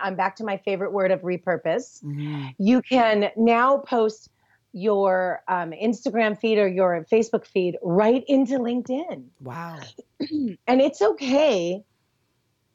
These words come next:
Speaker 1: to use some of the same things over and over. I know people get, um, "Oh, I just did that. I just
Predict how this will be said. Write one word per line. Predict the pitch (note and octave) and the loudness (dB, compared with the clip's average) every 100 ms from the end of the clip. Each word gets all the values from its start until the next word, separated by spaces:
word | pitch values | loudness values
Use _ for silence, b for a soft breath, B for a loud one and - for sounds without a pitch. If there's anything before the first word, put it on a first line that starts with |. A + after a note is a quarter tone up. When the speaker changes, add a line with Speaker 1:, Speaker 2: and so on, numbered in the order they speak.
| _ - | _ -10
Speaker 1:
to | - | -4
use | G3+ A3+ B3+ A#3+ | 0 2 2 0
some | - A3+ | 0 2
of | A3+ F3+ | 2 0
the | |
same | G#3 A3 G#3 | -2 0 -2
things | G3+ G3 F#3+ F#3+ - | 0 -2 -2 -4 -2
over | F#3 E3+ F3+ | -2 0 0
and | F3 | 0
over. | E3 F#3+ G#3+ | 0 0 0
I | F#3+ | 2
know | F#3 | 0
people | F#3 - A3+ C4+ | 0 -4 -2 0
get, | A#3 G#3 - B B B B B - | 2 0 0 B B B B B -4
um, | F#3+ F#3 E3+ D#3 D#3 - | -2 -2 -2 -4 -8 -2
"Oh, | C#4 | 2
I | C#4 | 2
just | C4+ A#3+ - | 0 -6 -8
did | - C#4+ | -2 0
that. | - C#4 | 0 0
I | B3 | 0
just | A#3 B3 | 0 -4